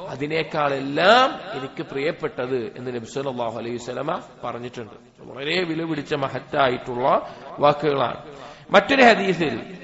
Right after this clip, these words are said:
ജാമി തിർമിദിയിൽ കാണാം, നബി സല്ലല്ലാഹു അലൈഹി വസല്ലം പറഞ്ഞു, "ഇദാ മറർതും ബിരിയാദിൽ ജന്ന ഫർതഉ." നിങ്ങൾ സ്വർഗത്തിന്റെ ഏതെങ്കിലും പൂന്തോപ്പിലൂടെ കടന്നു പോവുകയാണെങ്കിൽ നിങ്ങൾ അ-, അതിൽ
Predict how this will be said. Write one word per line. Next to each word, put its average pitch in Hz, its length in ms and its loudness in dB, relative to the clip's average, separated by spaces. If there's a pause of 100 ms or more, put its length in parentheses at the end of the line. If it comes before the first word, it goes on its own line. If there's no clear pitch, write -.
(120)
ജാമി 165 280 2
തിർമിദിയിൽ 165 680 2
കാണാം, 151 280 6
നബി 139 120 4
സല്ലല്ലാഹു 151 540 4
അലൈഹി 143 180 2
വസല്ലം 135 320 0
പറഞ്ഞു, 131 340 2
"ഇദാ 175 380 4
മറർതും 180 800 6
ബിരിയാദിൽ 151 920 4
ജന്ന 175 560 2 (380)
ഫർതഉ." 160 840 4 (680)
നിങ്ങൾ 233 580 4 (440)
സ്വർഗത്തിന്റെ 214 680 4
ഏതെങ്കിലും 196 580 4
പൂന്തോപ്പിലൂടെ 190 640 4
കടന്നു 160 340 2
പോവുകയാണെങ്കിൽ 151 840 0 (200)
നിങ്ങൾ 170 480 2 (280)
അ-, - 20 -4
അതിൽ 147 560 4